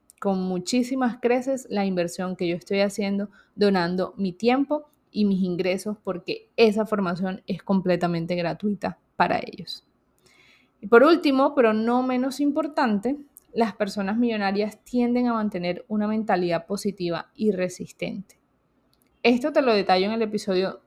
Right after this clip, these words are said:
número ciento veinticinco de este podcast, que es el inmediatamente anterior a este. Pero te recuerdo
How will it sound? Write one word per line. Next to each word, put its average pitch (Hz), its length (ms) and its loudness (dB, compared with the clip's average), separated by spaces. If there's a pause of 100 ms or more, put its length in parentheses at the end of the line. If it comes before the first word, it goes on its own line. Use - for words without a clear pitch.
número 226 320 0
ciento 220 380 -2
veinticinco 214 680 -2
de 185 200 0
este 170 220 -2
podcast, 254 600 0
que 196 140 0
es 196 180 -6
el 202 160 0
inmediatamente 190 840 -2
anterior 185 460 -2
a 214 140 0
este. 220 380 -8 (1120)
Pero 233 280 4 (460)
te 226 120 8
recuerdo 285 680 4